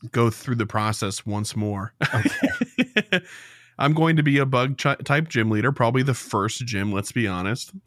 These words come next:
Speaker 1: <laughs>
Speaker 2: Yeah, first, first or second, maybe. You could, you could do
Speaker 1: Yeah.
Speaker 2: second.
Speaker 1: Yeah. But then you're gonna be like, "Man, this guy's got a Scizor as his ace. What's going on here?"
Speaker 2: It doesn't know any moves, though. <laughs>
Speaker 1: It doesn't know any moves. All it knows is Bullet Punch, and that's it.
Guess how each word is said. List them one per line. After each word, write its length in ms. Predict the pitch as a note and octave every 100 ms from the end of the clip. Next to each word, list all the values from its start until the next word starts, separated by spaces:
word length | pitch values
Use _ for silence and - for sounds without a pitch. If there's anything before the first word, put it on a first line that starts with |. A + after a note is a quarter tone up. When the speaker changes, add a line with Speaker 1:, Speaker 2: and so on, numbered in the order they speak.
| -
Speaker 1:
<laughs> 100 | E3 C#3+ - -
Speaker 2:
Yeah, 180 | A#2+ A#2+
first, 400 | - A#2 A#2+ -
first 240 | B2 A#2 -
or 60 |
second, 300 | A#2 G#2+ G#2+
maybe. 200 | G2 G2
You 40 | B2+
could, 100 | A#2+ -
you 60 | E3 -
could 80 | D3+
do 60 | C#3
Speaker 1:
Yeah. 220 | G#2 D2
Speaker 2:
second. 380 | A#1 E2+ A2 - D3 - _
Speaker 1:
Yeah. 280 | G2 F#2 C#2 - _ _ _
But 120 | B2+
then 120 | F3
you're 80 | G3
gonna 140 | C#3 A#2+
be 120 | B2
like, 240 | G#2+ E2+ -
"Man, 340 | - B2 G#2+ G#2
this 140 | D3+
guy's 280 | - G2+ G2
got 180 | - E2
a 40 |
Scizor 720 | D#2+ - E3+ A#3 A#3 A2+ G2 E2
as 80 | A2
his 180 | F2 A2+
ace. 480 | D#2 E2+ F2 - -
What's 200 | G3+ -
going 320 | A#2+ G#2+ G2
on 240 | G2+ G2+ G2+
here?" 440 | B2 E3+ A#2 - _ _ - -
Speaker 2:
It 100 | C#3+
doesn't 240 | B2 B2 B2
know 140 | A2
any 140 | G2+
moves, 280 | F2+ G2 F#2
though. 120 | F2+ - -
<laughs> 200 | - _
Speaker 1:
It 120 | C#3
doesn't 280 | D#3+ D3 C#3
know 140 | C3+
any 140 | C3 B2
moves. 320 | B2 G#2+ G2+
All 120 | A#2+
it 20 | C#3
knows 180 | C#3+ C3
is 100 | A2
Bullet 300 | A#2+ B2 -
Punch, 260 | A2 G2+ -
and 140 | G2+
that's 240 | G#2 G#2 -
it. 320 | F#2 E2+ -